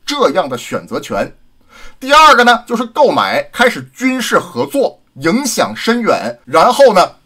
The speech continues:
中国的力量进入到苏伊士运河附近，开始保障红海和地中海的通航，这个也是未来的一大看点。那有人问，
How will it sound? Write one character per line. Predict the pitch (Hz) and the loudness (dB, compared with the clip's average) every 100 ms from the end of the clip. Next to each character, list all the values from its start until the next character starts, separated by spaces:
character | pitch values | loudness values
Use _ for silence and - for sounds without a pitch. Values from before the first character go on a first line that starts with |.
| _ | _
中 | 277 277 277 | 0 0 -2
国 | 190 156 | -4 -2
的 | 214 | -2
力 | 226 170 | -4 0
量 | 180 131 123 | 0 0 -6
进 | - 302 | -6 -6
入 | 175 175 | -4 -6
到 | 147 127 | -4 -4
苏 | - - 269 254 | -6 -12 -10 -8
伊 | 240 240 | -6 -6
士 | 220 240 190 | -6 -6 -8
运 | 214 135 | -6 -8
河 | - 131 | -10 -12
附 | - 196 | -12 -10
近， | 214 208 127 - - | -6 -6 -8 -12 -18
开 | - - 247 254 | -8 0 0 0
始 | - 240 - | -2 -4 -2
保 | - 233 185 | -2 -2 -4
障 | 196 254 - | 0 0 0
红 | - - - 233 | -4 -10 -6 -4
海 | 294 - 120 | -4 -4 -6
和 | - 127 | -4 -8
地 | - 349 254 143 | -8 -10 -10 -8
中 | 233 233 | -6 -6
海 | - - | -8 -10
的 | - | -12
通 | - 240 233 | -12 -6 -6
航， | 220 - 202 196 190 240 240 - - _ | -8 -12 -12 -8 -8 -8 -12 -18 -20 _
这 | 302 359 370 269 277 | -4 2 4 4 2
个 | - 127 - _ - | 0 -4 -6 _ -10
也 | 143 120 | -6 -4
是 | 101 - | -6 -2
未 | 208 285 131 | 0 0 -2
来 | - 196 | -6 -8
的 | 170 | -8
一 | 143 | -6
大 | 185 - | -6 -6
看 | - 233 - | -4 -6 -4
点。 | 107 - - - _ _ - - | -10 -8 -12 -12 _ _ -20 -6
那 | 294 | -2
有 | 233 143 110 | 0 -2 -2
人 | 95 104 | -8 -4
问， | 220 | -4